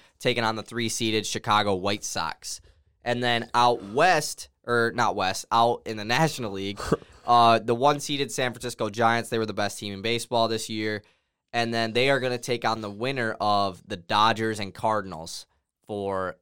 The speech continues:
Speaker 1: their wild card game, which is tonight at eight o'clock.
Speaker 2: You're telling me they play a hundred and sixty games to only let five teams into the playoffs? Four, I
Speaker 1: Yeah.
Speaker 2: guess. That's crazy.
Speaker 1: I know.
Speaker 2: Only eight total teams out of all.
Speaker 1: I
Speaker 2: is
Speaker 1: mean,
Speaker 2: this
Speaker 1: yeah, technically ten, but, like,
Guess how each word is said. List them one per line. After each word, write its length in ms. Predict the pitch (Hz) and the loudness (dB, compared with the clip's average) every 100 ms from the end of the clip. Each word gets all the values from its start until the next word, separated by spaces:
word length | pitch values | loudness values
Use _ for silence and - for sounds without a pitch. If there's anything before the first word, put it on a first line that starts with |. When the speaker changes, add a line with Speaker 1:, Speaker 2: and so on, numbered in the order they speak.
| _ _ | _ _
Speaker 1:
their 300 | 101 104 104 | -4 0 0
wild 360 | 101 98 92 92 | 0 0 0 -2
card 200 | 98 92 | -6 -8
game, 220 | 87 87 | -10 -10
which 160 | 92 - | -12 -12
is 80 | |
tonight 440 | 98 120 143 127 - | -10 -2 0 0 -4
at 240 | 98 101 | -4 -4
eight 120 | 107 104 | -4 -6
o'clock. 420 | 101 127 - _ _ _ - | -2 -2 -2 _ _ _ 2
Speaker 2:
You're 200 | 131 175 | 6 8
telling 360 | 240 247 190 | 8 8 8
me 200 | 123 120 | 6 6
they 160 | 110 117 | 8 6
play 240 | - 135 | 6 4
a 80 | 113 | 4
hundred 400 | 104 117 110 117 | 4 2 6 6
and 100 | 117 | 4
sixty 400 | - 110 104 113 | 2 2 2 0
games 400 | 104 95 98 104 | 2 2 0 -2
to 60 | - | 0
only 160 | 101 98 | 2 2
let 220 | 98 - | 2 0
five 520 | - - 101 85 87 | -6 -4 0 2 0
teams 340 | - 92 92 98 | -2 -4 -4 -4
into 160 | 90 | -2
the 60 | 85 | -2
playoffs? 640 | 87 82 82 95 - - _ _ _ | -2 -2 -2 -2 -4 -12 _ _ _
Four, 380 | - 101 101 107 - _ | 2 4 4 2 -4 _
I 80 | 110 | -4
Speaker 1:
Yeah. 200 | 101 98 | 2 2
Speaker 2:
guess. 220 | 117 - - _ _ _ - | 0 -4 -12 _ _ _ 2
That's 440 | 135 196 - - - | 4 4 -2 -8 -10
crazy. 680 | - - 120 117 110 107 107 | -4 -2 4 8 8 8 4
Speaker 1:
I 100 | 110 | 2
know. 280 | 113 104 92 - | 2 0 -2 4
Speaker 2:
Only 320 | 135 180 175 | 6 6 4
eight 260 | - 139 160 | 4 4 4
total 340 | 175 151 165 | 6 8 8
teams 360 | 147 139 143 151 | 8 4 2 4
out 100 | 135 | 4
of 60 | 120 | 6
all. 280 | 127 135 - | 8 8 6
Speaker 1:
I 40 | |
Speaker 2:
is 20 | 120 | 0
Speaker 1:
mean, 80 | 143 | 4
Speaker 2:
this 60 | |
Speaker 1:
yeah, 100 | 139 | 2
technically 560 | 131 202 220 226 208 180 | 2 2 2 0 2 2
ten, 400 | 170 139 120 117 | 2 0 2 2
but, 160 | 113 113 | 0 2
like, 280 | 113 107 | 0 0